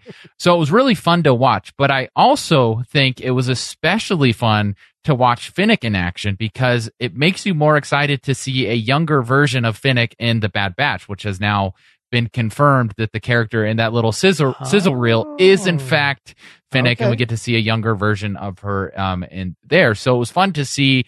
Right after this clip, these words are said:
Speaker 2: that she alone also, we knew it before 'cause there was a bounty on her head, but she's
Speaker 1: Mm-hmm.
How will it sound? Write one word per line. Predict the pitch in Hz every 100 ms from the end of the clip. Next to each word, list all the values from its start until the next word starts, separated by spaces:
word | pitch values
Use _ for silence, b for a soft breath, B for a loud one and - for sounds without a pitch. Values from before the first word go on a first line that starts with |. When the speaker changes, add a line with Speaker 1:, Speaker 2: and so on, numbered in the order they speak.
| b b _ _
Speaker 2:
that | 127 117
she | - 175 196 185
alone | 139 131 139 135 123
also, | 120 120 110
we | 104 131
knew | 226 208
it |
before | 131 120 120 104
'cause | 110 98
there | 98
was | 92
a |
bounty | 87 127 139 98
on | 90
her | 80 73
head, | 82 80 b b b -
but | 104 98
she's | - 123
Speaker 1:
Mm-hmm. | 120